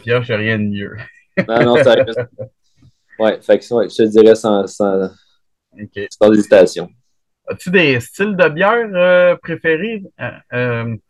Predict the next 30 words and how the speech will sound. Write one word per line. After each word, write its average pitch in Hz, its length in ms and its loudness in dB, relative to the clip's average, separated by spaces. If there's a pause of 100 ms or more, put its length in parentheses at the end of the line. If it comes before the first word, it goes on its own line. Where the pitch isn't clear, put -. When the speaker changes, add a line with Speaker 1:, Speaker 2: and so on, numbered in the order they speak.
(240)
Speaker 1:
sais, 151 120 -2
autant, 143 460 2
mettons, 127 560 0
euh, 107 280 2
boire 120 600 0
que 117 100 -4
brasser, 107 800 -6
là. 143 160 -6 (640)
Qu'est-ce 151 180 -10
que 120 80 -10
tu - 80 -18
Speaker 2:
Ben, 143 160 0
Speaker 1:
préfères ? - 20 -10
Speaker 2:
comme 156 140 4
je 160 60 6
dis, 175 180 0
juste, 190 180 -2
euh, 113 280 0 (200)
côté 160 340 4
brassage, 147 680 4
actuellement, 135 560 -2
pas 139 140 -2
tant. 151 160 -4
J'aime 127 160 -6
vraiment 127 260 0
brasser 127 480 2
tout 160 140 -6
parce 120 180 0
que, 113 100 2
justement, 113 520 -4